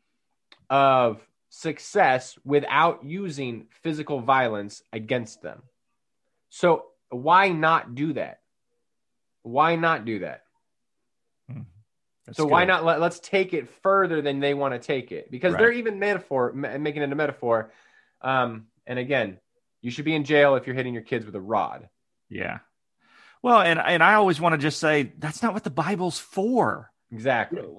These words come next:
Speaker 2: We, we love to take little things like that and turn them into this whole big thing.
Speaker 1: Right.
Speaker 2: But even if you have a deep appreciation of Scripture,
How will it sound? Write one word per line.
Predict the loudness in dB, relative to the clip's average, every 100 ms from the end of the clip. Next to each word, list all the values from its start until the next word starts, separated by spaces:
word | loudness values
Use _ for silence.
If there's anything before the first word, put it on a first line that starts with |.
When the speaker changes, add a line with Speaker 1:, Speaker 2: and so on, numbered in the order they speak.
| -20 _
Speaker 2:
We, | -6 -4
we | 2 2
love | 4 4 4 2
to | -4
take | -2 -2
little | 2 0 0
things | 2 2 2 2
like | 0 4
that | 2 2
and | -2
turn | -2 0
them | -2
into | 0
this | 0 0
whole | -4 0 0
big | 0 2 2 2
thing. | -8 -2 0 0 -2 -4 -8 -16 -20 -20 -12
Speaker 1:
Right. | 0
Speaker 2:
But | 0
even | 4 4 6
if | 4 4
you | 0
have | 4 6 6 4
a | 2
deep | 0 0 -2 -2
appreciation | -6 -4 -4 0 2 2 0 -4
of | -4 -6
Scripture, | -4 -2 -2 -2 0 -2